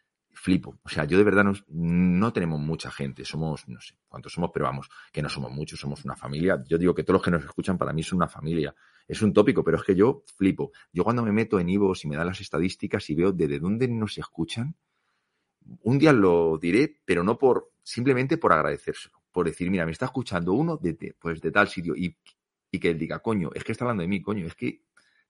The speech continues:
per-, y perdonad por la, por la palabra, es que soy, son los que realmente hacen que estemos aquí.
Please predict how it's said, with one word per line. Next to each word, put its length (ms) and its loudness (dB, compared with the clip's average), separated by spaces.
per-, 260 -8
y 80 -6
perdonad 360 0
por 200 -18
la, 240 -10
por 120 -4
la 100 4
palabra, 340 -4
es 140 -4
que 240 2
soy, 320 2
son 240 2
los 120 6
que 120 0
realmente 720 0
hacen 280 -8
que 80 -12
estemos 320 -12
aquí. 320 -2